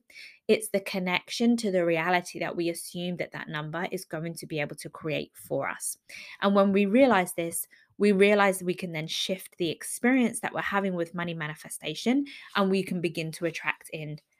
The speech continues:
more of it. So attr-, so in order to attract money in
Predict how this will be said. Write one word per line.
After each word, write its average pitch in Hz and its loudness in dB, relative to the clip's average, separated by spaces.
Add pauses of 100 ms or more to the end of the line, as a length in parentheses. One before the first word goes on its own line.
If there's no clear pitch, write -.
more 165 0
of 131 -6
it. - -6 (580)
So - 6
attr-, 208 4 (140)
so 208 6 (120)
in 196 6
order 247 6
to 220 -2
attract - -4
money 165 -4
in 180 2